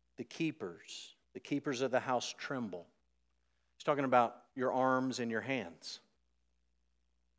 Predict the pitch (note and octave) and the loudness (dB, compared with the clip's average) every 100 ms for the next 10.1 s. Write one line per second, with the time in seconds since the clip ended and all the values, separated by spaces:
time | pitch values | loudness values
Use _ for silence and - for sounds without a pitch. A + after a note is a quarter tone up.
0 | - B2+ A#2+ B2+ - - - E3+ B2 A#2+ | -2 0 2 0 -2 -12 -14 -8 -4 0
1 | A2+ B2+ C#3 - C3 C3+ C#3+ - _ _ | 2 4 2 -2 0 0 0 -8 _ _
2 | _ _ _ A#2 G#2+ B2+ C3 - C3 - | _ _ _ -10 -4 -2 -4 -6 -8 -4
3 | C#3 C3 C3 - _ _ _ _ _ _ | -2 0 -4 -10 _ _ _ _ _ _
4 | _ _ _ _ _ A#2 A#2+ B2 B2+ B2+ | _ _ _ _ _ -8 -2 0 0 -2
5 | - C#3+ A#2+ A#2+ A#2 A2+ - _ - A#2 | -2 -2 -2 -2 -4 -8 -16 _ -10 -4
6 | B2 B2 A#2+ A#2+ B2+ B2 - A2+ A#2+ A2+ | -2 0 0 2 2 2 0 -8 -4 -4
7 | A2+ A#2 C3+ D3+ - - - _ _ _ | 0 2 4 2 -4 -20 -20 _ _ _
8 | _ _ _ _ _ _ _ - A#2+ C#3+ | _ _ _ _ _ _ _ -12 -2 -2
9 | C#3 - _ _ - D#3 C#3+ B2 A#2 D3 | -2 -10 _ _ 2 2 4 4 2 -2
10 | D3 | -6